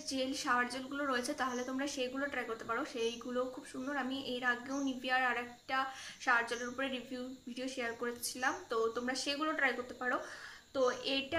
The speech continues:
basically ক্লে, উম, shower gel। তো যাদের oily skin, যেমন, উম, আমাদের গরমে হয় না যে মানে skin খুব, মানে স্কিনে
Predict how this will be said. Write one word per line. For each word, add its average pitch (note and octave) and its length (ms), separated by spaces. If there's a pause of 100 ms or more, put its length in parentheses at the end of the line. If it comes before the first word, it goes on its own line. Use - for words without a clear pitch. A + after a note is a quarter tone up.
basically E4+ 420 (120)
ক্লে, C4 240 (640)
উম, C#4+ 160 (120)
shower B3+ 300
gel। D#4 140 (120)
তো C#4 60 (240)
যাদের B3 340 (200)
oily C4+ 340 (160)
skin, C4+ 400 (600)
যেমন, C4+ 300 (520)
উম, C4 120 (180)
আমাদের C4 300 (160)
গরমে C4 380
হয় B3+ 220
না F#4+ 60 (160)
যে B3 100 (160)
মানে A#3+ 180 (220)
skin C4+ 420 (400)
খুব, C4+ 200 (260)
মানে A#3 160 (100)
স্কিনে B3+ 400